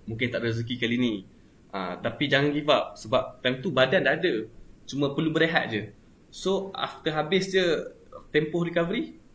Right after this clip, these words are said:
dia orang cakap, "Just cuba try, push pelan-pelan." Ah, try pelan-pelan, kita pun, tapi dengan cara yang betul lah, sebab still injured kan, dengan cara yang betul, pelan-pelan, start from basic balik.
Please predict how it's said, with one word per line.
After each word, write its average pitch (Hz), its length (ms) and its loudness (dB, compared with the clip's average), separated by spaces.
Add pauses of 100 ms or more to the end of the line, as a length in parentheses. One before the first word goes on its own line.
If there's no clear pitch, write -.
(400)
dia 120 120 0
orang 147 140 4
cakap, - 520 -2 (420)
"Just 196 220 -2
cuba 147 200 2
try, 143 200 4
push 131 280 2
pelan-pelan." 131 460 4 (600)
Ah, 98 200 -6
try 123 180 -4
pelan-pelan, 131 460 4
kita - 220 8
pun, 147 240 8 (120)
tapi - 280 0
dengan 120 520 0 (240)
cara 135 240 4
yang 131 160 4
betul 135 260 2
lah, 135 120 6
sebab - 300 -2
still - 220 -4
injured 127 320 0
kan, 131 140 0
dengan 113 180 -6
cara 113 160 -8
yang 113 160 -4
betul, 117 320 -4
pelan-pelan, 113 480 -2
start - 260 -2
from 117 140 -6
basic 113 340 -6
balik. 117 360 -2